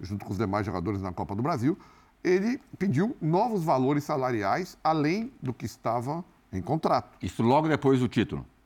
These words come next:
Speaker 1: Isso, ah, durante todo o segundo semestre,
Speaker 2: Tá
Speaker 1: porque
Speaker 2: bom.
Speaker 1: nós começamos a negociar, o Rui negociava isso,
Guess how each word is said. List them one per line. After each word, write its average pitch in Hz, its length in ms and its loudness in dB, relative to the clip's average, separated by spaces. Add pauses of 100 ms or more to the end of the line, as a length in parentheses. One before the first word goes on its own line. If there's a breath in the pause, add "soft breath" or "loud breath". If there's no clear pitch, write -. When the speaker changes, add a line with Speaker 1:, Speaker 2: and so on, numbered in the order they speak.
(160)
Speaker 1:
Isso, 254 380 0 (160)
ah, 151 160 2
durante 151 420 4
todo 247 240 2
o - 20 2
segundo 233 260 -2
semestre, 226 420 0
Speaker 2:
Tá 185 80 4
Speaker 1:
porque 156 140 0
Speaker 2:
bom. 151 60 2
Speaker 1:
nós 175 140 0
começamos 208 540 0
a 190 80 0
negociar, 147 720 0 (340 soft breath)
o 104 100 -2
Rui 151 200 4
negociava 135 720 0
isso, - 320 -6